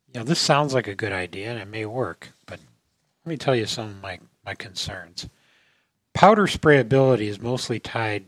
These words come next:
to the particle size distribution. Virgin powder, you know, if it's, if it's a high-quality product, will have an ideal particle size distribution. Now, that being said, reclaim is gonna contain,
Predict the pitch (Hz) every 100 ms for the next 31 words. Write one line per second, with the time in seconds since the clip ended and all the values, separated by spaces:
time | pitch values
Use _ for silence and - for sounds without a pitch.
0 | _ - 110 101 - 135 127 113 98 -
1 | 98 90 - 101 - 104 95 95 95 -
2 | 92 - - _ _ _ _ _ _ _
3 | _ 139 170 175 147 117 117 107 104 107
4 | 113 - _ _ _ _ _ _ 117 110
5 | 110 110 - 113 _ _ _ _ _ _
6 | - 139 120 - 117 110 123 - 123 110
7 | 95 95 _ _ - 151 104 98 - _
8 | _ _ 127 120 139 131 120 113 104 127
9 | 139 131 - _ _ _ _ _ _ 135
10 | 123 104 92 98 92 - 107 - 110 92
11 | 101 - 107 92 - _ _ _ _ _
12 | _ _ 117 110 110 123 _ 139 139 143
13 | 120 - 151 117 131 165 - 135 120 107
14 | 113 107 120 104 123 113 104